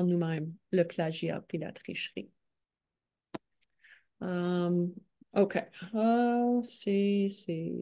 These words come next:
absolument. Euh, voici tous les enjeux. Ben, tous les enjeux, la plupart des enjeux pour nous. J'aimerais aussi porter votre attention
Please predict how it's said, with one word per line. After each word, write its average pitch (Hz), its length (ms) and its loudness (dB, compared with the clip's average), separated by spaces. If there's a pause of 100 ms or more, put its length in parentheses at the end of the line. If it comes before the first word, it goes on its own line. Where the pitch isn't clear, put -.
(340)
absolument. 185 760 -2 (640)
Euh, 190 480 4 (2750)
voici 190 600 2
tous - 140 2
les 202 260 8
enjeux. 170 500 2 (840)
Ben, 190 280 -2
tous - 200 -16
les 170 260 4
enjeux, 165 340 -4
la 196 120 4
plupart 190 400 4
des 175 180 6
enjeux 185 380 4
pour 185 180 2
nous. 165 240 -2 (800)
J'aimerais 233 360 10
aussi 302 680 8 (1300)
porter 262 300 6
votre 240 240 4
attention 220 760 0